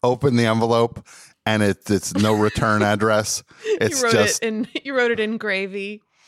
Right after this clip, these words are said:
Speaker 1: Yeah, I write it in gravy.
Speaker 2: And what you
Speaker 1: And
Speaker 2: wrote is, "This blue, comma, apron."
Speaker 1: "This blue apron blue."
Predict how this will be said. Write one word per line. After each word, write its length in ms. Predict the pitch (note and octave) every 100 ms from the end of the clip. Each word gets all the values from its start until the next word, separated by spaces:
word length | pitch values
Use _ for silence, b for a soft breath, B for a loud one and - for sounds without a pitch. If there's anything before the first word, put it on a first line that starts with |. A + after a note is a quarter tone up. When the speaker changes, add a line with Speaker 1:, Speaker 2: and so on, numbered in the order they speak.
| b
Speaker 1:
Yeah, 200 | - C3 -
I 100 | G#2+
write 320 | G#2 A2+ A2+
it 140 | G#2+ -
in 240 | A2+ A2 A2
gravy. 580 | G#2 G2 F#2+ F#2+ F#2 -
Speaker 2:
And 180 | G#3+
what 120 | A3+ G#3+
you 60 |
Speaker 1:
And 120 | G#3
Speaker 2:
wrote 160 | G#3 G3
is, 260 | F#3 D#3+ E3+ _ _ _ _ _ _ _ _ -
"This 280 | C4 C#4 - _ -
blue, 580 | A3 C4+ D4 G#3+ F3 E3+
comma, 440 | - A3 F3 E3 D#3+ -
apron." 720 | G3 F#3 - F#3+ G3 G#3+ B3+ - _ _ _ -
Speaker 1:
"This 200 | D3 F#3
blue 320 | - F#3 D#3+
apron 380 | D3 C#3+ C3 A2+
blue." 600 | G#2 D3 D#3 G#2 F2 E2+